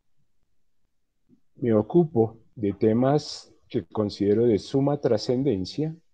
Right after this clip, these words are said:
eh, que tienen que ver no solo con la organización político-administrativa que requiere nuestro país,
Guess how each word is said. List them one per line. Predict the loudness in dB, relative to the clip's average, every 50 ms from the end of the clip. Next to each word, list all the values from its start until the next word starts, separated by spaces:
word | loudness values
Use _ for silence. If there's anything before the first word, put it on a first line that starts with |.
| _ -20 -20 _ _ _ _ _ _ _ _ _ _ _ _ _ _ _ _ _ _ _ _ _ _ _ _ -6
eh, | -2 0 2 2 4 4 4 4 2 2 -2 -6
que | -4 -2 0 2 2 4 4 4 4 4 2 0 -4 -6
tienen | -2 0 2 2 2 0
que | 0 0 0 2
ver | 2 2 2 4 4 4 2 0 -4 -14 -14 -16 -12
no | -8 -4 -4 -4
solo | -2 4 4 6 6 6 2 2
con | 0 -2 0 2
la | 2
organización | 0 0 0 -2 -4 -6 -6 -6 -6 -6 -6 -6 -4 -2 -2 -2 -2 -4 -6 -4
político-administrativa | 0 0 2 2 0 -2 -2 -4 -6 0 2 2 2 4 2 2 0 0 -2 -6 -8 -6 -4 -4 -4 -4 -2 0 2 2 2 2 2
que | 0 -2
requiere | -2 -2 -6 -8 -4 -4 -2 -2 0 -2
nuestro | -2 -2 -4 -6 -4 -2 -2 -2 0 0
país, | 0 0 2 2 0 0 -2 -4 -8 -14 -20 _